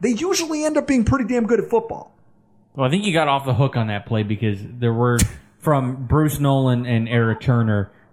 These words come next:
Speaker 2: that he might have got his feet tangled with the tackle,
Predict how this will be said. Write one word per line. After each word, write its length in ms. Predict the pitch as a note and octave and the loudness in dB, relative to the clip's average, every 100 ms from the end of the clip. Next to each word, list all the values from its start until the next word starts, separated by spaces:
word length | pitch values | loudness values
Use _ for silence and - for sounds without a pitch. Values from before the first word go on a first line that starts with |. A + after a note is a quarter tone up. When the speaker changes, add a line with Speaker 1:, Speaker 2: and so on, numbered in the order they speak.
| - | -4
Speaker 2:
that 220 | G#2+ G2+ | -4 -2
he 140 | A#2 | -4
might 240 | A2+ A#2 A2+ | -2 0 -2
have 100 | A2 | 0
got 160 | A#2 | -2
his 140 | G#2 - | -2 -6
feet 300 | - A#2+ G#2 | -4 -2 0
tangled 440 | A#2 A2 G#2+ G2+ | 0 0 -2 -4
with 120 | G2+ | -6
the 60 | F#2+ | -6
tackle, 560 | - A2 F#2 G#2 F2 | -2 -2 -2 -6 -12